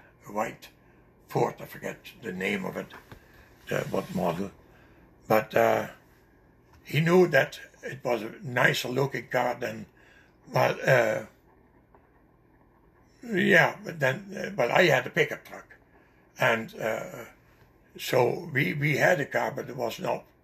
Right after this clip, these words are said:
not as nice as the car that he was trading in. He was buying a new one. He was, uh, he knew he wasn't getting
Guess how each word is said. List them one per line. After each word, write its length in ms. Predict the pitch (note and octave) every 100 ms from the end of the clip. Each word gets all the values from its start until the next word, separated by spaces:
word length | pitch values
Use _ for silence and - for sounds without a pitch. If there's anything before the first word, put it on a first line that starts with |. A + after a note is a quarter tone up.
| -
not 220 | E3 C#3 B2
as 140 | -
nice 320 | D3 C#3+ C#3 - - - -
as 140 | - -
the 100 | B2+
car 260 | E3+ D3
that 240 | C#3+ A#2+ C#3
he 80 |
was 300 | E3+ D#3 - - - - _
trading 420 | - D3+ C#3+ C#3+ C3+
in. 160 | A#2+
He 80 | A2+
was 140 | C3+ C3
buying 320 | C3+ C3+ A#2+
a 60 |
new 200 | B2 F3
one. 340 | F3 C#3 C#3 D#3 _ _ - - - _
He 140 | - D3
was, 260 | E3+ C#3
uh, 260 | - - C#3+
he 180 | B2 E3
knew 240 | E3+ F#3+
he 120 | D3 D3+
wasn't 320 | D#3 C3 C3+
getting 460 | C3 B2+ C3 B2+